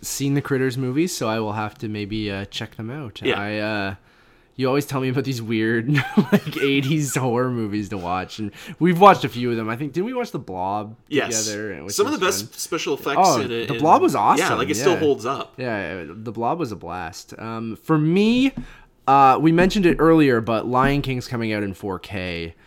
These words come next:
Speaker 2: Yeah.
Speaker 1: Um, the orig-, and we're gonna t-, actually, this is a good segue,
Speaker 2: Segue, yeah.
Speaker 1: actually. So, um, the original nineteen ninety-three or
Speaker 2: I thought it was four.
Speaker 1: Four, ninety-four. Yes, ninety-four Lion King,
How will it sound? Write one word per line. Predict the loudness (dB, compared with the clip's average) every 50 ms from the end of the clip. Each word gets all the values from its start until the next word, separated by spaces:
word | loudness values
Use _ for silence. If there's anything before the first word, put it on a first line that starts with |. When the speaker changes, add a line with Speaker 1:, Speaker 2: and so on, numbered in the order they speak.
| _
Speaker 2:
Yeah. | -4 -4 -4 -4 -6 -4 -4 -2 -2 -2 -2
Speaker 1:
Um, | -4 -6 -8 -10 -10 -12 -8
the | -4 -2 -2
orig-, | -2 -2 -4 -2 0 2 2 2 2
and | 0 -2 -2
we're | 0 0
gonna | -2 -2 -2
t-, | -4 -8 -10 -6
actually, | -4 -4 -2 -2 -4 -4 -4
this | -4 -6 -6
is | -8 -10 -10
a | -8
good | -6 -6 -6
segue, | -4 -4 -2 0 0
Speaker 2:
Segue, | 2 2 2 0
yeah. | 0 0 0 0 0 0
Speaker 1:
actually. | 0 -2 -4 -4 -6 -8 -8 -12 -18 -20 -16 -12
So, | -2 2 4 6 6 6 6
um, | 6 4 4 4 2 0 0 -2 -4 -4 2
the | 4 6
original | 6 8 10 10 10 10 10 8 6 6 6 4
nineteen | 4 2 2 0 -2 -4 -4 -4
ninety-three | -4 -4 -4 -4 -4 -4 -6 -8 -10 -16 _ _ _ -20 -20 -20 -20 -20 -20 -20 -20 -20 -20 -20 -20 -20 _ -12 -8 -6 -4 -2 0 2 2 2
or | 2 0 -2 -6 -10 -12
Speaker 2:
I | -10
thought | -6 -4 -2
it |
was | 0 0 0
four. | 0 0 -2 -2 -2 -4 -4 -4
Speaker 1:
Four, | -6 -6 -6 -8 -8
ninety-four. | -8 -8 -8 -8 -10 -12 -14 -12 -12 -10 -8 -8 -8 -10 -12 -14 -16 _
Yes, | -12 -12 -12 -12 -12 -12
ninety-four | -12 -12 -12 -12 -14 -16 -18 -14 -12 -8 -6 -6 -6
Lion | -6 -6 -8 -10 -10 -12 -12 -14 -16
King, | -14 -14 -14 -12 -12 -12